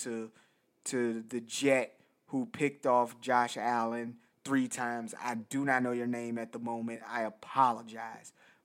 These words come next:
But Josh Allen scoring nine fantasy points right now as we speak is terrible. He is one of the bust of the week. The whole Bengals offense,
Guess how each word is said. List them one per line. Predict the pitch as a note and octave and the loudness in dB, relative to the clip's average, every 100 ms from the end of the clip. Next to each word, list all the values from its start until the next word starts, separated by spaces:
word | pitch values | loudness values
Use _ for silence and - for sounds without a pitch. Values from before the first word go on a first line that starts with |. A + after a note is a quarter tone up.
| _ | _
But | B2+ A#2+ A2+ A2 _ _ _ _ _ _ _ _ _ _ _ _ _ _ _ - | 2 2 2 -4 _ _ _ _ _ _ _ _ _ _ _ _ _ _ _ -8
Josh | C#3 D3 D3+ D3 | 4 6 6 4
Allen | C#3 C#3 C#3 C#3 C#3 _ _ _ _ _ _ _ | 4 4 2 -6 -10 _ _ _ _ _ _ _
scoring | - - D#3 D3+ C#3 C3+ | -12 2 6 8 6 4
nine | C3+ C3+ C3 | 4 4 2
fantasy | C3+ B2 - B2+ | -2 -2 -4 -6
points | C3 B2 B2 | -4 -4 0
right | B2+ B2+ A#2+ | 2 2 0
now | B2+ B2 A#2+ A#2 - _ _ | 0 0 0 -4 -10 _ _
as | B2 B2+ A#2 | -2 0 0
we | B2 | -4
speak | A#2 - A#2+ A2+ - _ - | -4 -2 0 0 -6 _ -14
is | G#2+ - | -12 -8
terrible. | - C#3 C#3+ C3 B2 B2 B2 B2+ _ _ _ _ _ | -4 2 4 4 2 -2 -8 -8 _ _ _ _ _
He | C3+ B2+ B2+ A#2+ A#2 | -4 -2 -2 0 0
is | A#2 A#2 | -2 -4
one | A#2+ C#3 | -4 -2
of | B2+ | -2
the | A#2 | -4
bust | A#2 C3+ B2+ B2 - - _ _ - | -2 2 2 0 -4 -8 _ _ -2
of | C#3 C#3 | 2 4
the | C3 | 4
week. | A#2+ B2+ B2+ - - _ _ | 4 4 2 -4 -18 _ _
The | A#2 | -2
whole | - D#3+ E3+ D3 | 4 10 10 10
Bengals | A#2+ D3 D3+ C3+ B2+ - - | 2 2 4 2 0 -2 8
offense, | E3 D3 - B2+ A#2 - | 8 8 2 -8 -6 -10